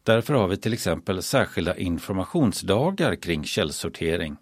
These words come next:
och pratar alltid personligen med nyinflyttade om hur det fungerar i våra miljöhus.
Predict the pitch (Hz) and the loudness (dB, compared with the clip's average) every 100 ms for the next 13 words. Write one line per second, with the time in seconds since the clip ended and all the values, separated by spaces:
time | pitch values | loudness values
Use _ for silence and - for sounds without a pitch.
0 | _ _ - - - _ - - 98 - | _ _ -20 -20 -20 _ -6 -2 -2 0
1 | 98 87 - - - 95 110 170 139 95 | 0 0 -2 -4 -2 0 2 2 2 2
2 | 90 90 95 80 73 - 123 - 82 80 | 2 0 0 -2 -4 -2 -2 -2 -4 -2
3 | 80 82 82 - 98 82 123 165 107 104 | -4 -4 -4 -2 0 0 2 2 -2 -4
4 | 85 80 71 71 71 80 73 - 104 - | -2 -2 -2 -6 -6 -4 -4 -6 -8 -10
5 | - | -16